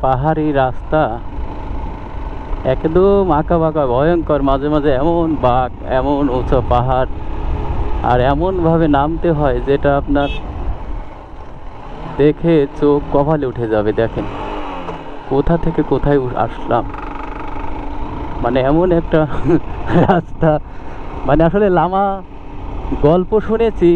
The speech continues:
কিন্তু আমরা অনেকবার আসলেও লামাতে কখনো আসেনি, তাই এখন আসছে। মানে প্রচুর পরিমাণে রিস্কের জায়গা। দেখেন লামা দেখাচ্ছে কত, চুয়াল্লিশ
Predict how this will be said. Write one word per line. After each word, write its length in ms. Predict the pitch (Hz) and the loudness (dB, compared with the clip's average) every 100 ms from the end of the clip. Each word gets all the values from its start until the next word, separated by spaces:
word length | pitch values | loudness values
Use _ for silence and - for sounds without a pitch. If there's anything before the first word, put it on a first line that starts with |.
| 170 | 4
কিন্তু 180 | 185 - | 0 2
আমরা 180 | 190 202 196 | 2 2 2
অনেকবার 400 | 214 214 196 202 | 0 -2 2 2
আসলেও 420 | 180 - 214 190 170 156 | 2 0 2 2 2 2
লামাতে 320 | 165 202 202 | 2 0 -2
কখনো 300 | 190 180 190 156 | -2 -2 0 0
আসেনি, 340 | 151 165 143 127 | 0 0 0 2
তাই 180 | 165 175 | 2 2
এখন 280 | 160 - 160 | 0 -2 0
আসছে। 360 | 147 147 - 196 - - - - - - - - - - - - - - - - | 2 2 0 -2 -4 -8 -10 -10 -8 -8 -6 -6 -6 -6 -4 -4 -6 -6 -2 0
মানে 220 | 135 135 117 - - - | 2 2 0 -4 -6 -2
প্রচুর 480 | 202 214 - 240 240 233 160 - - - - - - - - - - - - - - - | 2 2 0 0 0 -2 -4 -8 -10 -8 -8 -8 -8 -10 -12 -14 -14 -16 -16 -16 -14 -2
পরিমাণে 600 | 160 170 180 180 175 151 143 - - - - - - - - - - - 135 | 2 4 4 2 2 0 -2 -6 -14 -12 -12 -12 -12 -10 -10 -10 -10 -4 2
রিস্কের 420 | 160 160 - 127 | 2 2 0 2
জায়গা। 240 | 123 117 113 | 2 2 0
দেখেন 340 | 110 120 123 113 120 | 0 -2 0 0 2
লামা 200 | 131 147 | 2 2
দেখাচ্ছে 420 | 147 147 156 - 170 | -2 -2 -2 -2 0
কত, 160 | 160 143 117 117 - - - - - - - - - - - - - - - | 0 0 0 -2 -8 -8 -8 -8 -10 -10 -10 -10 -10 -10 -12 -12 -10 -6 2
চুয়াল্লিশ 460 | 160 170 175 170 | 4 4 0 -2